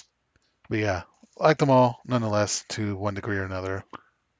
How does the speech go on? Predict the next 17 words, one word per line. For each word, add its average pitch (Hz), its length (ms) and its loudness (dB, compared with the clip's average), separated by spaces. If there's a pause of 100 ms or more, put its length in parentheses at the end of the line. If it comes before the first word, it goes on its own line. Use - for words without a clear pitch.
(920)
And 101 280 -6
I 92 140 -4
thought 107 260 -2
it 101 60 -6
was 98 160 -6
an 101 120 -10
excellent 101 360 -8
match, 98 340 -8
very 117 180 0
fast 113 300 -2
paced 107 280 -6
again. 98 460 -8 (1080)
So, 92 460 -6 (120)
you 117 80 -6
know, 98 280 -6
Spot 123 320 0
Fest, - 580 -4